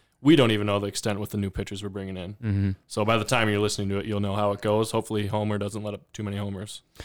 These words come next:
Speaker 2: Yeah, I don't know if you guys saw this t-, <laughs> earlier today.
Speaker 1: Yep.
Speaker 2: Um, nice. Uh, so the M L B suspending the Marlins until, I think, Sunday, um, after, I think, fifteen people in their organization, maybe more now,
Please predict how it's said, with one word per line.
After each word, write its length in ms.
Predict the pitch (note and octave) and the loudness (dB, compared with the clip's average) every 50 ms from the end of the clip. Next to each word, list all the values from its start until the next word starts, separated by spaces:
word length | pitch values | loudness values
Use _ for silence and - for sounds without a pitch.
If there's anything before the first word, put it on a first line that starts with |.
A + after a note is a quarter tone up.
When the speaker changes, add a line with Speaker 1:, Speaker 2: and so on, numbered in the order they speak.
| - - - - | -18 -18 -8 -2
Speaker 2:
Yeah, 160 | A2+ G#2+ G#2 | 2 4 4
I 40 | G#2 | 4
don't 60 | A2+ | 4
know 40 | A2 | 2
if 80 | G2+ A2+ | 2 2
you 80 | A2 | 2
guys 140 | A2 G#2 - | 2 2 4
saw 180 | - A2 G#2 G2 | 4 2 2 4
this 280 | G2+ G#2+ - - - | 2 0 -2 -4 -6
t-, 40 | - | -8
<laughs> 40 | - | -6
earlier 320 | A#2+ A2+ A#2 A#2 A2+ G#2+ G#2+ | -2 -2 0 0 0 -2 -2
today. 520 | - - - A#2+ G#2+ A2+ A2 G#2+ G#2+ G2+ - | -4 -4 -4 -2 0 0 0 0 0 -2 -4
Speaker 1:
Yep. 240 | G#2 G2+ G2 - - _ _ _ - | -6 -8 -8 -8 -12 _ _ _ -4
Speaker 2:
Um, 420 | G#2+ G#2 G#2 G2+ G2+ G2+ G2+ G2+ - _ _ | -2 0 2 2 0 0 -4 -6 -10 _ _
nice. 380 | A#2+ A2 G2+ G2 G2+ G2+ - - - - - - - _ _ - | -4 -2 0 0 0 -2 -4 -8 -12 -20 -20 -20 -20 _ _ -2
Uh, 260 | A2+ A2+ A2+ A#2 A#2 | 2 2 4 4 4
so 120 | A2+ C3+ C#3 | 4 4 4
the 120 | C3 C3+ | 4 6
M 140 | C3 C#3+ D3 | 6 6 6
L 160 | C#3+ C3 B2+ A#2 | 6 6 6 4
B 380 | G#2+ - B2+ C3+ C#3 C3+ C3 | 4 4 6 8 8 8 8
suspending 840 | B2 - - A#2+ - - - - B2 A#2+ B2+ B2+ A#2 B2+ B2 A#2+ A#2 | 6 4 2 0 0 0 0 4 6 8 8 8 8 8 8 8 8
the 220 | - - G2+ - | 6 4 2 2
Marlins 640 | G#2 G2+ G#2 G#2+ A2 A#2 A#2 A2+ A2+ A#2 A#2 A2+ A2+ B2 | 4 4 6 6 4 4 4 4 4 2 2 0 0 -2
until, 560 | - G#2 G2+ F#2+ - - - G#2+ G#2+ G#2 G2 | 0 0 0 0 -2 0 0 2 4 4 2
I 80 | F#2 | 2
think, 240 | F#2+ - C3 A#2 - | 0 0 -2 -2 -2
Sunday, 720 | - - - - - F#2 F#2 G2+ A2+ A#2+ B2 B2+ C3+ C3+ - - _ _ _ _ _ - - | -2 -4 -2 -2 0 2 4 4 6 6 6 6 4 2 0 -6 _ _ _ _ _ -10 -6
um, 340 | F#2 F#2 F#2 F#2 F#2 F2+ | -2 -2 0 0 0 0
after, 600 | D2 F#2 F#2+ F#2+ - - G2 F2+ F2+ F2 F2 F2 G#2 - - - | 0 -2 -2 -2 -2 -2 -2 0 -2 -2 -4 -6 -8 -10 -14 -16
I 40 | |
think, 240 | G#2+ - C3+ B2+ - | -8 -4 -4 -4 -4
fifteen 640 | - - - - C#3+ C3+ - - - C3 B2 A#2 G#2+ | -6 -8 -6 -4 -4 -4 -4 -2 0 2 4 4 2
people 340 | - - - A#2+ - - G2 | 2 0 -4 -4 -4 -2 -2
in 60 | G2 | -2
their 120 | G2 F2 | -2 -2
organization, 600 | G2+ G2+ F#2+ F#2 F2+ F2+ F#2+ F#2 F#2+ G2 - F#2+ | -2 -2 -2 -2 -2 -2 -2 -4 -4 -4 -2 -2
maybe 220 | F#2+ F#2+ G#2+ G#2+ G2+ | 0 0 0 0 0
more 260 | F#2+ F#2 F#2 F#2 F2+ | 0 0 0 -2 -2
now, 300 | F2 F#2 F#2+ F#2 F2+ | -2 -2 -2 -2 -4